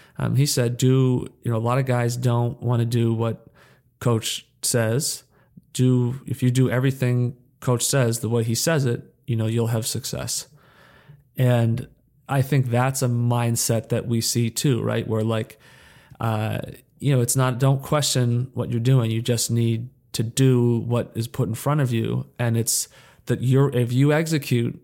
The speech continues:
what is presented to you properly, you will get results. And if you're not getting results, well, what's the only explanation then? Well, you're just not doing what's presented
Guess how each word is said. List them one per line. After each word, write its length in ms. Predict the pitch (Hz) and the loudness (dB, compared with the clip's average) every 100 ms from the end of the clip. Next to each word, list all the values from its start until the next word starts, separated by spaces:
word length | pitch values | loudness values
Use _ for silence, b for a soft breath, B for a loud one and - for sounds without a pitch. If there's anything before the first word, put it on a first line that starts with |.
| _ | _
what 220 | - 117 | -2 0
is 80 | 117 | 0
presented 480 | 117 123 123 131 131 | 0 0 2 2 0
to 120 | - | 0
you 160 | 117 117 | 0 -2
properly, 840 | - 143 147 143 120 110 117 127 B B B B - | -2 -2 -2 -2 0 0 -2 -6 B B B B -6
you 200 | 120 120 | 0 2
will 240 | 113 113 113 | 2 0 0
get 200 | 120 110 | -2 -2
results. 520 | 110 123 156 - - | -2 0 -2 -2 -4
And 80 | 117 | -2
if 100 | - | -2
you're 80 | 107 | -2
not 280 | 131 196 | -2 -2
getting 240 | 135 117 117 | -2 0 0
results, 520 | 113 120 113 - - | -2 -2 -4 -4 -4
well, 220 | 110 110 | -2 -2
what's 240 | 120 120 - | -2 -2 -2
the 100 | 117 | 0
only 180 | 117 | 0
explanation 600 | 113 - 110 117 131 113 113 | -2 -4 -2 0 0 0 -4
then? 180 | - - - | -6 -10 -6
Well, 220 | 120 139 | -4 -4
you're 160 | 113 123 | -6 -4
just 180 | 117 | -4
not 220 | 120 117 123 | -4 -4 -2
doing 220 | 117 117 | 0 0
what's 120 | 117 | -2
presented 560 | - 120 113 113 107 | -4 -4 -2 -4 -6